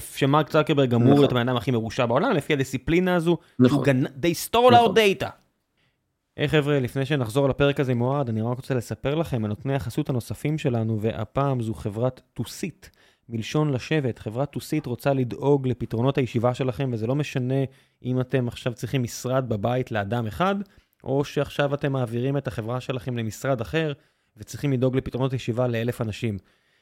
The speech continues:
Speaker 1: הם עמדו גם בעומסים הרבה יותר גדולים מאלף, תסמכו עליי, אה, את ניב, הבעלים של החברה, אני מכיר כבר לא מעט שנים, ובאמת, אחד מהאנשי העסקים שאני יותר מעריך עם כל מה שהוא עבר.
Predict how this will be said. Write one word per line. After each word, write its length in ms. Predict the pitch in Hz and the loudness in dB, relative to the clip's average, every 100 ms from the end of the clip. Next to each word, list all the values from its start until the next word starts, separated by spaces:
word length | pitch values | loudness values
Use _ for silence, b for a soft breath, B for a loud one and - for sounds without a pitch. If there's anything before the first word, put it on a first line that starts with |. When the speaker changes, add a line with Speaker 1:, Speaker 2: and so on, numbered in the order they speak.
| _ 113 | _ -6
Speaker 1:
הם 140 | 113 | -2
עמדו 320 | 117 113 147 | 0 4 4
גם 320 | 127 131 131 | 4 2 2
בעומסים 680 | 123 120 117 113 110 - 139 | 4 2 2 -2 -2 0 0
הרבה 180 | 113 120 | 4 4
יותר 160 | 127 127 | 4 2
גדולים 260 | 113 123 | 2 2
מאלף, 440 | 110 117 139 - - | 2 0 0 -4 -8
תסמכו 480 | - 110 95 123 117 | -10 -8 -6 -2 0
עליי, 440 | 113 117 117 107 | 0 0 0 0
אה, 260 | 107 104 101 107 - | -2 -4 -6 -10 -18
את 140 | 104 117 | -10 -2
ניב, 300 | 117 120 104 - _ _ - | 2 2 -2 -14 _ _ -8
הבעלים 360 | 101 101 117 | -2 0 0
של 140 | 113 110 | -2 -4
החברה, 300 | - 101 107 | -4 -4 -2
אני 120 | 107 | -2
מכיר 320 | 104 - 135 | -4 0 0
כבר 140 | - 110 | 2 0
לא 140 | 120 | 0
מעט 240 | 123 120 | 0 -2
שנים, 480 | - 107 120 131 117 101 | -4 -2 0 0 0 -2
ובאמת, 520 | 104 98 107 123 - | -4 -4 -2 -4 -6
אחד 240 | - 113 120 | -6 -4 -2
מהאנשי 1040 | 123 107 104 101 - _ _ - 101 139 | -2 -2 -2 -4 -8 _ _ -14 -4 -2
העסקים 380 | 135 123 156 165 | -2 -4 -4 0
שאני 140 | 147 | 0
יותר 260 | 113 156 175 | 2 2 2
מעריך 500 | 185 139 165 - 104 | 2 0 -2 -4 -10
עם 80 | |
כל 180 | 101 131 | -2 0
מה 120 | 135 | 0
שהוא 220 | 131 117 104 | -2 -4 -2
עבר. 260 | 123 147 | 0 0